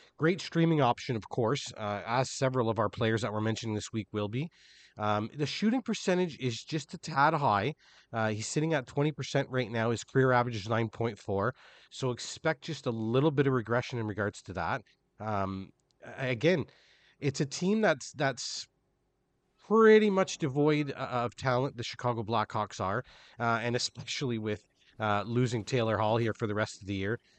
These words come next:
even more so. So I think a guy like Kurashev, who has actually been quite productive this year, um, you know, o-, obviously he's getting the trust of the coaching staff, playing almost nineteen minutes a night.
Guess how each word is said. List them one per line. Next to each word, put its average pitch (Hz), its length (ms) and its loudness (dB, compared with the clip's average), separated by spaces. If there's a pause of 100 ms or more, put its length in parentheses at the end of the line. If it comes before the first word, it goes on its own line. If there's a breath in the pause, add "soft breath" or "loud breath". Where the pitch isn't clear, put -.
(140 soft breath)
even 110 240 -4
more 101 220 0
so. 131 340 0 (320 soft breath)
So 156 200 2
I 147 60 6
think 202 200 0
a 208 40 -6
guy 160 180 6
like 151 200 2
Kurashev, 135 560 2
who 117 200 0
has 110 100 -2
actually 139 320 -2
been 131 140 -4
quite 139 240 -2
productive 110 420 -4
this 107 200 -10
year, 110 220 -2 (400 loud breath)
um, 92 500 -4 (160)
you 113 140 -4
know, 98 200 -4
o-, 110 220 -6
obviously 123 520 2
he's 101 140 -4
getting 113 220 0
the 98 80 -6
trust - 360 -4
of 101 80 -8
the 95 60 -6
coaching 113 360 -6
staff, 107 340 -4
playing 104 220 -4
almost 101 260 -6
nineteen 104 320 -6
minutes 95 260 -6
a 104 40 -6
night. 139 300 0